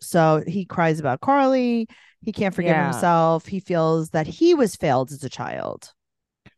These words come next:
Speaker 2: He also got the most aggressive shot I've ever seen in my life.
Speaker 1: Mm, that didn't bother me.
Speaker 2: That bo-, I didn't like it at all.
Speaker 1: I like that he got a shot, not an I V.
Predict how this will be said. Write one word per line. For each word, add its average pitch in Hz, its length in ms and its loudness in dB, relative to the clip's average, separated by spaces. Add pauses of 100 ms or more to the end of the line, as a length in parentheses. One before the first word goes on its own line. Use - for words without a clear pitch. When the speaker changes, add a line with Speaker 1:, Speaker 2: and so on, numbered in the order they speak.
(140)
Speaker 2:
He 277 160 -4
also 311 240 -2
got 208 200 -2
the 202 60 -8
most 175 160 -8
aggressive 156 420 -4
shot 139 300 -4
I've 147 160 -4
ever 135 200 -2
seen 135 220 -12
in 117 80 -12
my 117 140 -6
life. 101 360 -8 (520)
Speaker 1:
Mm, 208 260 -6 (240)
that 170 100 -8
didn't 127 160 -8
bother 135 240 -6
me. 139 220 -8
Speaker 2:
That 180 200 2
bo-, 170 80 0
I 165 280 2
didn't 151 200 -8
like 127 260 -12
it 127 160 -6
at 143 120 -6
all. 139 380 -4 (260)
Speaker 1:
I 220 120 4
like 226 260 2
that 302 100 0
he 226 80 0
got 202 140 2
a 160 60 0
shot, 175 420 0
not 151 260 -6
an 139 120 -12
I 135 160 -4
V. 123 520 -6